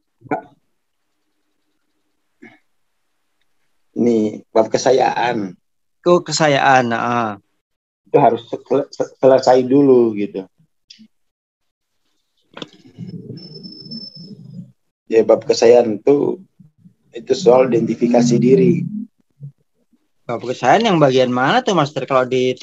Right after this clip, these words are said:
Speaker 2: L O C itu?
Speaker 1: Oh, bu-, itu belum, belum, itu harus diterangkan itu.
Speaker 2: Oh, siap.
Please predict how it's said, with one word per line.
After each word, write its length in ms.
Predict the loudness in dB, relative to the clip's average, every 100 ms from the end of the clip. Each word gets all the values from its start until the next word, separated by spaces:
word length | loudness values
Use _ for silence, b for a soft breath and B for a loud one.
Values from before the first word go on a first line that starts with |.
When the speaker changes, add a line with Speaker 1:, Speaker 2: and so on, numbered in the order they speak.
| -2
Speaker 2:
L 160 | -2
O 80 | -4
C 240 | -6 -8 -6
itu? 240 | -6 -8 -12 _ _ -16 -14 -16 _ _ _ -16 -16 _ _ _ _ _ _ _ -2
Speaker 1:
Oh, 80 | -2
bu-, 160 | -2 -2
itu 320 | 2 4 4
belum, 320 | 4 4 2
belum, 120 | 0 -2
itu 160 | -4 -6
harus 160 | -8
diterangkan 480 | -6 -2 0 0 -2 -4
itu. 160 | -8 -14 _ _ -20 -14 0
Speaker 2:
Oh, 80 | 0
siap. 560 | 2 2 4 2 -2